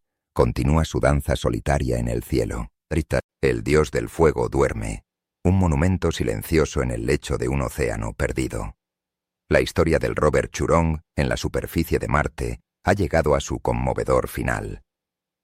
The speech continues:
Pero la historia de la misión Tianwen uno, la gran expedición de las preguntas celestiales,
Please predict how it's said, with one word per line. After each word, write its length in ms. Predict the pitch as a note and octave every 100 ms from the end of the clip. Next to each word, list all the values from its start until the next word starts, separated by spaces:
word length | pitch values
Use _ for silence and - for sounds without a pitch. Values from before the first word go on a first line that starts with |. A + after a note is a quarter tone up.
| _
Pero 180 | - C#2
la 120 | B1+
historia 380 | B1 - E2 E2
de 80 | C#2
la 100 | A#1+
misión 420 | A#1 - D#2+ C2+
Tianwen 640 | A1+ C#2 A#1 A#1 C2+ A#1 A#1
uno, 420 | E2 D#2 A#1 G#1 - _ _ _
la 120 | D2+
gran 200 | B1 E2
expedición 720 | F#2+ - - B1 A1+ F2 D#2 C#2
de 80 |
las 160 | A#1 A1+
preguntas 680 | - A1 C#2+ C#2+ B1 A1 -
celestiales, 800 | A#1+ G#1+ - D2 A#1+ A#1 -